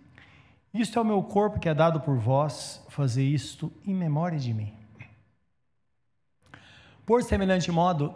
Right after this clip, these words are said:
depois de haver ceado, tomou também o cálice, dizendo: 'Este cálice é a nova aliança no meu sangue. Fazei isso todas as vezes que beberdes em mem-, memória de mim, porque todas as vezes que comerdes este pão e beberdes o cálice, anunciais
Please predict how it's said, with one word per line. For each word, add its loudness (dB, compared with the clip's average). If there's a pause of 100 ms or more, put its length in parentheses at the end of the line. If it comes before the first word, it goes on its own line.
depois 0
de 2
haver 2
ceado, 2
tomou 0
também 0
o 0
cálice, -2
dizendo: 0
'Este -8
cálice -2 (340)
é -6
a -2
nova 0
aliança -2
no 0
meu 2
sangue. -10 (600)
Fazei -2
isso -6
todas -2
as 0
vezes 0
que -20
beberdes 0
em 0
mem-, 0
memória 0
de -6
mim, -2 (340)
porque -2
todas 0
as -2
vezes -4
que -16
comerdes -2
este 0
pão -2 (240)
e -2
beberdes 2
o -2
cálice, -2
anunciais -2